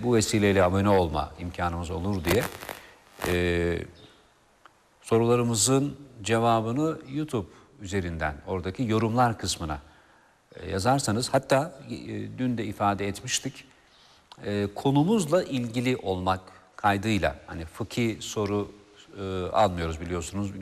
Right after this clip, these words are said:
Seherler, sahurlar, e, sahur programımızda,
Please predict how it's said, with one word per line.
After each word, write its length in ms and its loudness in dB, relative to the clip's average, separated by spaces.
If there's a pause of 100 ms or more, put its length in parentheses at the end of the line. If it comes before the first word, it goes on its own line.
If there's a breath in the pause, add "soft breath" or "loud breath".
(120)
Seherler, 580 -2
sahurlar, 560 -2 (280)
e, 220 -10
sahur 280 -2
programımızda, 800 -2